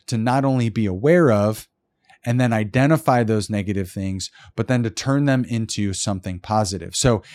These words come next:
if you find yourself saying, "I can't go after that business venture. I can't go after this merger, this acquisition. I can't,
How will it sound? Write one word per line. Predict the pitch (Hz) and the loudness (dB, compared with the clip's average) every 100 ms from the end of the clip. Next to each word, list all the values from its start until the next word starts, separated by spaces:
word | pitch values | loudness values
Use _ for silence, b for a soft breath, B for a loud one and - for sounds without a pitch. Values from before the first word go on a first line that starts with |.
| 110 | -12
if | 135 127 | -6 -2
you | 139 | 0
find | 135 147 147 | 0 2 2
yourself | 143 127 131 120 | 2 0 0 0
saying, | - 127 117 101 b b b b b - | 0 0 0 -4 b b b b b -2
"I | 139 | 0
can't | - 160 139 | 2 0 2
go | 135 123 | 2 4
after | 117 - 113 | 2 0 -2
that | 104 90 | -2 -2
business | 107 98 104 - | -4 -4 -4 -6
venture. | - 92 - 92 - | -6 -6 -6 -10 -4
I | 110 | -4
can't | 117 135 127 | -2 0 0
go | 123 113 | 0 2
after | 110 - 110 | 0 0 -4
this | 98 92 | -4 -4
merger, | 131 151 131 139 123 | 0 2 4 4 4
this | 104 120 | 0 -2
acquisition. | 107 - 98 131 147 143 127 | -4 -4 -2 2 2 0 0
I | 120 | -2
can't, | 113 131 123 120 | -2 -2 0 -2